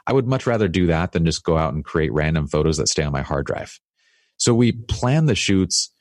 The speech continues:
around what they wanna do, and I'll actually consult with them. I'll say, "Okay,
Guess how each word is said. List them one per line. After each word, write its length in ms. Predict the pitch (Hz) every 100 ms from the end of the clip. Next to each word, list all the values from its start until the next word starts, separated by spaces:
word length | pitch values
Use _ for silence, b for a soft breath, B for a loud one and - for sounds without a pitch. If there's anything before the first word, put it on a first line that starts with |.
| _ _ _ -
around 380 | 95 95 98 92
what 180 | 82 73
they 120 | 87
wanna 240 | 85 76
do, 220 | 69 107 95
and 100 | 110
I'll 120 | 123
actually 260 | 127 -
consult 480 | 110 107 92 - 135
with 100 | -
them. 160 | - 65
I'll 100 | 69
say, 380 | - 98 90 87 _ _ _ -
"Okay, 400 | 101 - 71 69